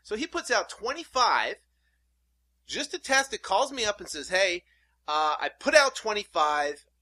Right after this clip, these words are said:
I didn't get any calls. I'm gonna go look, look for a job." <laughs> I said, "Okay, so, uh, go ahead." You know, I, I'm, I'm not gonna convince the guy,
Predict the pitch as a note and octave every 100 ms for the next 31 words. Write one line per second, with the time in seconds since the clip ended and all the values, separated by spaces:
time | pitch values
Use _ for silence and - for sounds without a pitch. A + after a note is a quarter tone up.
0 | - A#2 - F3 F3 C#3 C3+ C3 B2 B2+
1 | A2+ A2+ A2 - _ _ _ - C3+ C#3+
2 | C3 A#2+ A#2 A2 G#2 _ - G#2 - G2+
3 | E2+ - D#2+ B1 - _ _ _ _ -
4 | - _ _ - - - A3+ - - F#3
5 | D3 - - - - B3 C4 G3 A3+ C#4+
6 | - G#3+ G3 F#3 F3+ - - F3+ A3 A#3+
7 | D#4+ - - B2 A#2+ D#3 - A2+ A#2+ F#2+
8 | B2 C#3 C#3+ G3 C#3 - E3 C#3 - F3
9 | B3+ - - G3 B2 D3 D#3 G#2 G#2+